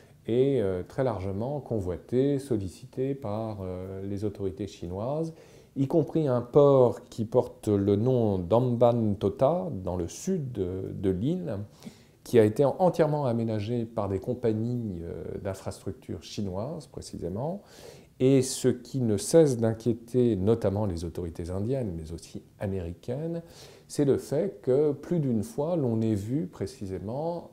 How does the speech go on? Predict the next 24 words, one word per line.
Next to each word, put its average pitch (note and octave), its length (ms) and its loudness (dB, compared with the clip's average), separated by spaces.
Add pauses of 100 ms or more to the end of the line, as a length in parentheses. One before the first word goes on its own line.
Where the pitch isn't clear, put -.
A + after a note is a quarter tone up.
(100)
euh, F#2 380 -8 (220)
sur - 200 -14
les E2 120 -8
côtes, E3+ 500 2 (520)
euh, F2 300 -6
du E2+ 200 -6
Sri - 220 -8
Lanka C3+ 540 -6
et G2 60 -4
dans F2 140 -6
les E2+ 140 -6
grands G#2+ 260 0
ports C3 440 0
sri-lankais, B2 840 -6 (320)
des A#2+ 140 6
navires C#3 340 0
militaires D#3+ 400 -2
chinois, A2+ 420 -8 (300)
et B2 100 0
notamment A#2 400 -2
des A2 180 -4
sous-marins, C#3 640 -6 (520)
euh, G2 180 -10 (160)
chinois. G#2 460 -4